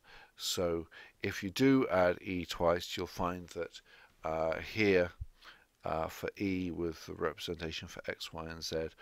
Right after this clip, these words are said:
what you'll get is a number five, and, uh, that's something to, to avoid. It should always be three, 'cause there's always three dimensions. When we do nothing, they should,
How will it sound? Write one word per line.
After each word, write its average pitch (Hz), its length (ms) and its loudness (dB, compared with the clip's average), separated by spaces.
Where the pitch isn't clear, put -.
what - 120 -10
you'll 87 100 -10
get 90 220 -4
is 87 140 -8
a 87 40 -8
number 82 260 -10
five, 73 580 -6
and, 78 500 -6
uh, - 300 -4
that's - 260 4
something 78 640 -6
to, 87 380 -6
to - 220 -8
avoid. 73 580 -2
It 101 140 -6
should 117 180 -2
always 143 280 6
be 107 140 -8
three, 80 300 -10
'cause - 220 -14
there's 92 180 -8
always 107 180 0
three 110 260 -2
dimensions. 92 720 -2
When 87 160 -6
we 85 100 -4
do 90 160 -2
nothing, 80 400 -6
they 82 80 -14
should, - 300 -14